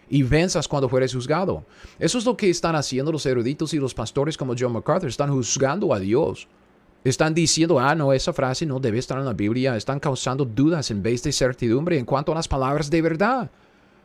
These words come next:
Pero Dios va a salir, va a salir justificado en, en sus palabras. Usted va a ver.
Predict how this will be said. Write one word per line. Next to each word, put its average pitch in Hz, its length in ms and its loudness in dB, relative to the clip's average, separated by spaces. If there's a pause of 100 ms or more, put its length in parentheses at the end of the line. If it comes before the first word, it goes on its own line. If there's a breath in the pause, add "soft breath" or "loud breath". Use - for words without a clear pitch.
(300 soft breath)
Pero 156 180 4
Dios 170 460 6
va 185 220 4
a 220 40 2
salir, 180 760 4 (600)
va 151 240 4
a 226 60 2
salir 202 400 4
justificado 185 1080 2
en, 143 140 -2
en 147 180 0
sus 131 200 -6
palabras. 135 500 0
Usted 156 220 -2
va 170 160 2
a 165 40 4
ver. 156 300 2